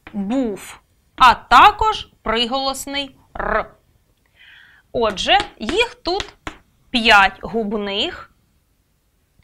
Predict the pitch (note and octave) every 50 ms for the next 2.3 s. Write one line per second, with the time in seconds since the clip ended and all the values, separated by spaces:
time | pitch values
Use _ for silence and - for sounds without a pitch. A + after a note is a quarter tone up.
0 | _ - - - - - - - C#4+ C4 C4 - B3 C4 E4+ F#4 F#4 G#4+ G#4 -
1 | - - _ - A3 A3 A3+ G#3+ A3+ C4+ C4+ D4 D4 - - D#4 D#4+ D#4+ D#4 -
2 | _ _ - - G3 F3+